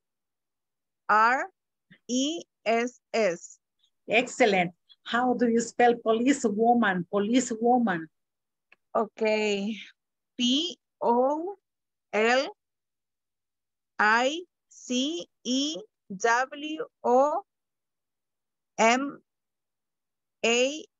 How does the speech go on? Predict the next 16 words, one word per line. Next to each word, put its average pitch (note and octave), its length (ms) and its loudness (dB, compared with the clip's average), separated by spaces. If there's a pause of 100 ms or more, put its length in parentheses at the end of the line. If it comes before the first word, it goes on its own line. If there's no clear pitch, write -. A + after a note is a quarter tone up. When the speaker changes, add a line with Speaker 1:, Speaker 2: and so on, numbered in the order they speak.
(220)
Speaker 1:
N. F#3+ 480 -4 (500)
Speaker 2:
Excellent. G3 500 -6 (320)
What G3+ 200 2
about G#3 340 0 (120)
engineer? G#3 960 0 (120)
How C4 220 0
do A#3+ 120 -4
you A3 120 -2
spell G#3 300 -4
engineer G#3+ 840 -4
in G#3 140 -6
English? D3 500 -8 (1120)
Speaker 1:
Engineer. G#3 800 -14 (1160)
E C4+ 300 2 (1200)
N A#3+ 400 0 (560)
G C4 400 -2